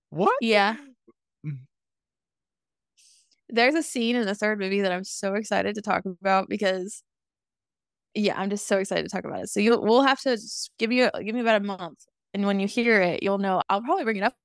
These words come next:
Speaker 2: I'll be like, "This is the one I was so excited to talk about." And it has to do with Shifu, Oogway, and Po again. So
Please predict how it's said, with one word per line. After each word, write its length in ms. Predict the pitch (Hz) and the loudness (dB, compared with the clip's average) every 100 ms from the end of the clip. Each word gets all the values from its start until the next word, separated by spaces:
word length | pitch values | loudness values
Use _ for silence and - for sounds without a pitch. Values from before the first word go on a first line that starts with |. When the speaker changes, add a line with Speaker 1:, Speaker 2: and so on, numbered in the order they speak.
| - | -6
Speaker 2:
I'll 100 | 220 | -4
be 60 | 185 | -4
like, 120 | - | -2
"This 180 | 294 269 | -2 -2
is 80 | |
the 100 | 254 | -2
one 120 | 240 226 | 2 2
I 80 | |
was 120 | 214 - | -2 -6
so 120 | 233 | -10
excited 300 | 233 233 208 | -4 -4 -2
to 60 | 262 | -4
talk 140 | 233 | -4
about." 280 | 185 156 - _ _ - - - - - _ _ _ _ _ _ _ _ _ _ _ _ _ _ _ _ _ _ _ - | -2 -4 -6 _ _ -18 -14 -14 -16 -20 _ _ _ _ _ _ _ _ _ _ _ _ _ _ _ _ _ _ _ 0
And 140 | 214 | 4
it 40 | 220 | 4
has 120 | 202 | 2
to 60 | |
do 100 | 196 | 0
with 120 | 190 - | 0 -2
Shifu, 300 | 208 202 180 | -4 -2 -4
Oogway, 280 | 185 - 107 | -4 -6 -8
and 100 | - | -8
Po 160 | - - | -8 -6
again. 320 | - - 240 | -4 -4 -6
So 340 | - - - | -4 -2 -2